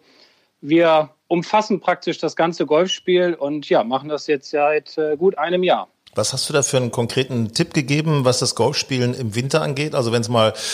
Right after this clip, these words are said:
Speaker 2: äh, draußen eben nicht so schön mit fünfundzwanzig Grad ist, sondern eher so ein bisschen kühl mit um den Gefrierpunkt?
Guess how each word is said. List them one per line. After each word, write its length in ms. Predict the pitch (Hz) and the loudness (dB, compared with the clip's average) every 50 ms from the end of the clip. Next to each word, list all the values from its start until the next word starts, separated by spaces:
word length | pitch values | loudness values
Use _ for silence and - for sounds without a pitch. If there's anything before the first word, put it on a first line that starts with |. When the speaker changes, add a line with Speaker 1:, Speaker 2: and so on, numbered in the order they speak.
| - - - - - - | -6 -6 -8 -8 -4 0
Speaker 2:
äh, 160 | 110 107 101 | 0 2 2
draußen 340 | - 107 113 113 - - 127 | 4 2 2 2 2 0 -2
eben 120 | 117 110 | 0 0
nicht 160 | 123 156 143 | 2 2 2
so 80 | - 113 | 2 2
schön 360 | - - 113 104 104 101 98 | 2 2 2 2 2 2 0
mit 140 | 95 90 - | -2 -2 -2
fünfundzwanzig 500 | - 117 110 98 98 104 101 92 92 - | 0 0 0 0 0 0 -2 -2 -4 -6
Grad 220 | - 90 101 117 | -2 -2 -2 -2
ist, 80 | 131 110 | -2 -4
sondern 220 | 117 107 104 95 | -2 -2 -2 -2
eher 160 | - 127 110 | -2 -2 -4
so 80 | 101 101 | -4 -4
ein 40 | 98 | -6
bisschen 220 | 98 - 107 95 | -4 -6 -6 -6
kühl 240 | - - 117 123 139 | -6 -4 -4 -4 -2
mit 400 | 147 123 104 - - - - - | -2 -4 -4 -4 -4 -6 -6 -6
um 180 | - 127 120 113 | -4 -4 -2 -2
den 140 | 110 101 | -2 -2
Gefrierpunkt? 720 | 98 98 - - 101 101 101 - 147 175 214 - - - | -4 -4 -4 -4 -4 -4 -2 -4 -4 -4 -4 -8 -12 -20